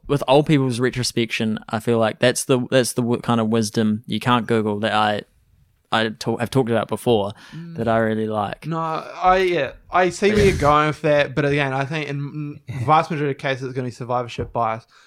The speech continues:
Speaker 2: and this is a big,
Speaker 1: Mm,
Speaker 2: this is
Speaker 1: I
Speaker 2: a
Speaker 1: don't
Speaker 2: big
Speaker 1: think
Speaker 2: thing
Speaker 1: about
Speaker 2: that
Speaker 1: that
Speaker 2: most
Speaker 1: too much.
Speaker 2: people are blinded by this. They'll be blinded as, by this for all their life. They're like, "Oh, I've just done this is, and yeah, this is,"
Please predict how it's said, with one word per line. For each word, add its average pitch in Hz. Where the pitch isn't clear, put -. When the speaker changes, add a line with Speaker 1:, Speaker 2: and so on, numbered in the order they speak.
Speaker 2:
and 156
this 165
is 165
a 240
big, 247
Speaker 1:
Mm, -
Speaker 2:
this 185
is 190
Speaker 1:
I -
Speaker 2:
a -
Speaker 1:
don't -
Speaker 2:
big 185
Speaker 1:
think 135
Speaker 2:
thing 156
Speaker 1:
about 143
Speaker 2:
that 139
Speaker 1:
that 143
Speaker 2:
most 143
Speaker 1:
too 104
much. 151
Speaker 2:
people 151
are 143
blinded 139
by 123
this. 123
They'll 127
be 127
blinded 123
as, 117
by 123
this 120
for -
all 123
their 120
life. 117
They're 123
like, 123
"Oh, 202
I've 175
just -
done 165
this 160
is, 151
and 156
yeah, 135
this 135
is," 135